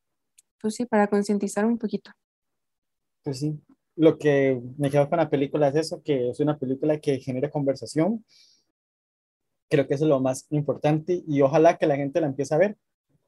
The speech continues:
Speaker 2: No la van a ver en cine, porque ya, ya no creo, pero que poco a poco, si llega a algún lugar,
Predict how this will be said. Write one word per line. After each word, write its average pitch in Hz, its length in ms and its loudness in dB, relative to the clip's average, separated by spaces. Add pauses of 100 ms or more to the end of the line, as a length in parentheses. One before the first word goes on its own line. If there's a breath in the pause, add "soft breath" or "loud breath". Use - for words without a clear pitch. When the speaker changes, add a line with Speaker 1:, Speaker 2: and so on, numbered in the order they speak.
(220)
Speaker 2:
No 160 180 2
la 196 80 8
van 214 120 8
a 214 100 8
ver 214 80 6
en 208 160 2
cine, 220 360 0
porque 139 200 -4
ya, 139 100 4
ya 147 200 0
no 160 100 0
creo, 180 300 0 (500 soft breath)
pero 147 280 6
que 143 140 0
poco 147 240 -2
a 156 80 -8
poco, 180 260 0
si 151 140 -2
llega 147 160 6
a 180 40 8
algún 190 200 2
lugar, 196 340 6